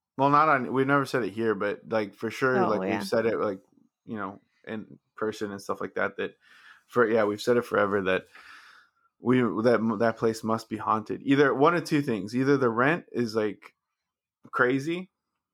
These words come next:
Speaker 2: Mm-hmm.
Speaker 1: for, like, the house that it is, um, because after so many renters, it, it has gotten kind of,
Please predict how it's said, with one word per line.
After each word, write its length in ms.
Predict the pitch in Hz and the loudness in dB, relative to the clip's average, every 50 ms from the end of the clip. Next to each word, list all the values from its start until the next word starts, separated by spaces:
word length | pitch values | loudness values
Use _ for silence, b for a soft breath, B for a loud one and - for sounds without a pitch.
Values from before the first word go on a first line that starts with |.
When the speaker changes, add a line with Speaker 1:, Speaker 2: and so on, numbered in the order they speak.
| _ _ _ _ _ _ - | _ _ _ _ _ _ -8
Speaker 2:
Mm-hmm. 260 | 220 202 196 185 185 | -6 -6 -6 -6 -2
Speaker 1:
for, 140 | 180 127 123 | 0 2 2
like, 180 | 120 113 113 - - _ - | 2 2 -2 -4 -8 _ -4
the 100 | 120 113 | -2 0
house 300 | - 120 127 131 - - | 2 0 0 0 0 -4
that 140 | 151 135 | -2 -2
it 80 | 139 139 | -2 -2
is, 480 | 147 156 165 175 185 - - - - - _ _ _ _ | -2 -2 -2 -4 -8 -12 -16 -18 -18 -20 _ _ _ _
um, 520 | - 101 110 107 104 104 98 98 98 - - _ _ _ _ _ _ | 0 2 2 4 2 0 -2 -6 -10 -14 -20 _ _ _ _ _ _
because 560 | 123 120 - 143 131 123 120 113 107 - - - - - | -6 -2 2 2 4 4 4 2 0 -4 -8 -10 -4 -2
after 260 | - 120 - - 123 | -2 -2 0 -2 -6
so 180 | 117 - 127 123 | -2 0 0 2
many 180 | 135 143 143 131 | 2 2 2 4
renters, 520 | 104 107 104 110 113 - 139 139 135 123 | 4 4 2 2 2 2 2 2 2 2
it, 160 | 107 85 - - | 0 0 0 0
it 160 | 101 104 95 - _ - | 0 -2 -2 -6 _ -4
has 240 | - 107 104 104 101 | 0 0 0 0 0
gotten 280 | - - 98 67 - 104 | 0 0 0 0 -2 -4
kind 220 | - - 107 104 98 | -2 -2 0 2 2
of, 220 | 95 92 92 - | 0 0 -2 -6